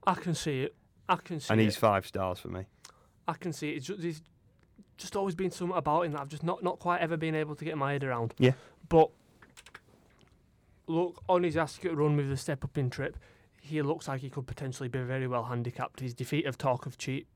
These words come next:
Speaker 1: Talk is Cheap last season reads very, very well. Only another slight worry would be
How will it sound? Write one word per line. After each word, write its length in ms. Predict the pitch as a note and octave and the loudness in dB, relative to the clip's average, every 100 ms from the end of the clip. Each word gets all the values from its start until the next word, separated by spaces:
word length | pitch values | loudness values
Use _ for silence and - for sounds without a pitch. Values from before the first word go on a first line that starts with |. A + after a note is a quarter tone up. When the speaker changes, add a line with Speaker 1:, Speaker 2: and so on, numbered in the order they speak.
| - | -4
Speaker 1:
Talk 260 | C3+ A#2+ | -2 -2
is 120 | A#2 - | -6 -8
Cheap 300 | C3 C#3 A#2+ | -8 -6 -6
last 180 | A2+ | -8
season 320 | B2+ B2+ A#2 A2+ - - - _ _ - | -6 -6 -6 -12 -20 -20 -20 _ _ -8
reads 380 | C#3+ D#3+ D3+ B2+ | 0 0 0 -4
very, 460 | B2+ C#3+ D#3+ D3 B2 | 0 6 6 4 -2
very 300 | B2+ A#2+ B2 | -4 -4 -2
well. 320 | C3 C3 B2 - - - _ _ _ _ _ _ _ _ _ _ _ _ _ _ _ _ _ _ _ _ _ _ _ | 0 0 -2 -12 -20 -20 _ _ _ _ _ _ _ _ _ _ _ _ _ _ _ _ _ _ _ _ _ _ _
Only 440 | F#3 F3+ E3+ D#3+ D#3 | 10 10 10 8 6
another 360 | D#3 D3+ D3 | 4 4 2
slight 340 | C#3 - C#3+ D3+ | 0 4 4 6
worry 220 | D3 C#3+ | 6 6
would 200 | C#3 B2+ | 4 4
be 300 | D3 C#3 | 4 2